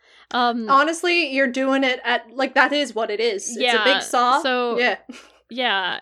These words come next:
Speaker 1: and then there's a woman hanging above the ceiling. So Jigsaw, like, above them on the ceiling, sorry. Uh, so Jigsaw explains that basically this woman was having affairs with, like, both of them.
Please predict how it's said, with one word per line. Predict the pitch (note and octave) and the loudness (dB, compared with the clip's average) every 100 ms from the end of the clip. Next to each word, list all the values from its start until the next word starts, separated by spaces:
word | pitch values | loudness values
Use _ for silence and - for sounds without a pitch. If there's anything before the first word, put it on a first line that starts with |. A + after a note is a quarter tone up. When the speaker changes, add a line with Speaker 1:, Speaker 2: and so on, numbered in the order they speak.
| - | -6
Speaker 1:
and | A#3+ | -4
then | B3 B3 B3 - | -4 -6 -8 -10
there's | A#3+ A#3+ A#3 | -8 -6 -6
a | A#3 | -6
woman | B3+ D#4 A3+ A#3 | -6 -6 -4 -6
hanging | A3+ G#3+ G#3+ G#3+ | -6 -6 -4 -6
above | A3+ A#3 C4 A#3 | -8 -8 -10 -8
the | |
ceiling. | - F#3 D#3+ A2+ - - _ _ _ | -12 -12 -16 -16 -18 -20 _ _ _
So | - A3+ | -10 -10
Jigsaw, | - C#4+ - C#4 C4 C4 B3 A3 | -6 -8 -6 -6 -6 -6 -10 -10
like, | A#3 | -8
above | A3 A#3+ | -8 -8
them | A#3 A3 | -8 -8
on | A3 | -10
the | F#3+ | -12
ceiling, | - - - - | -16 -20 -20 -20
sorry. | - G3 - A3 _ - D4+ | -12 -12 -10 -14 _ -20 -10
Uh, | - A#3 - | -4 -2 -2
so | C#4 | -8
Jigsaw | C#4 D#4+ - D#4+ | -6 -6 -4 -4
explains | E4 - A3+ G#3+ G#3+ A#3 A#3 - - _ _ - | -4 -6 -6 -6 -8 -8 -10 -16 -20 _ _ -14
that | G#3+ G#3 F#3+ - - - _ _ _ _ _ _ _ _ _ - | -6 -4 -4 -8 -14 -20 _ _ _ _ _ _ _ _ _ -14
basically | A3 B3+ D#4+ D4+ C4+ | -8 -6 -6 -8 -8
this | B3+ - | -8 -8
woman | G#3+ A3 G#3+ | -8 -6 -6
was | G#3+ | -8
having | G#3+ G3 G#3 G3+ G#3 - | -6 -6 -6 -10 -10 -12
affairs | G#3 F#3 D#3+ F#3+ G3 | -12 -12 -10 -12 -12
with, | G3 | -16
like, | E3 E3+ F#3 | -18 -20 -18
both | D#3+ A3+ | -12 -12
of | A3 | -10
them. | A#3+ C#4 D#4+ | -8 -8 -8